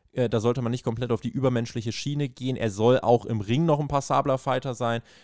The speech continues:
Ähm, das ist jetzt keine leichte Gratwanderung. Insofern bin ich auch gespannt auf eure Kommentare. Schreibt uns gern, in welche Richtung ihr, äh, sehen wollt, wie Aleister Black sich hier auslebt, beziehungsweise Malachi Black. Ihr wisst alle, dass wir uns an diesen Namen noch ein bisschen gewöhnen müssen.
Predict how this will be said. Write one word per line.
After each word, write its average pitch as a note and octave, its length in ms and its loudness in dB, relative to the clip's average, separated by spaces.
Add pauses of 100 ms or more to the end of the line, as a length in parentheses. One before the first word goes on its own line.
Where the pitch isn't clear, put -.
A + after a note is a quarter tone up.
(160)
Ähm, G#2+ 440 -4 (100)
das - 180 -6
ist - 340 -8
jetzt - 180 -8
keine A2+ 260 -4
leichte G#2 380 -2
Gratwanderung. G2+ 580 -6
Insofern B2+ 360 0
bin D#3+ 100 2
ich F3+ 140 0
auch D3+ 100 0
gespannt - 300 2
auf C#3 100 0
eure F3+ 240 4
Kommentare. D#3+ 500 0
Schreibt D#3 240 -2
uns D3+ 140 0
gern, D#3 220 0 (240)
in C#3 140 -6
welche D3+ 220 2
Richtung C#3+ 360 -2
ihr, A3 220 4
äh, A#2+ 300 4
sehen A2+ 320 -2
wollt, A#2 240 0
wie B2+ 160 -4
Aleister A#2+ 340 0
Black A2 240 -4
sich - 180 -8
hier A#2 300 2 (360)
auslebt, C3+ 340 2
beziehungsweise A2 480 -2
Malachi G#2+ 540 2
Black. G#2 300 2
Ihr G2+ 260 -2 (540)
wisst D#3 440 2
alle, C#3+ 300 4
dass A#2+ 200 2
wir B2 80 4
uns G#2+ 120 2
an A2 80 2
diesen A2 200 -2
Namen A2 200 4
noch F#2 120 -2
ein G2 80 -6
bisschen G2 260 -8
gewöhnen F2+ 320 -2
müssen. E2+ 260 -6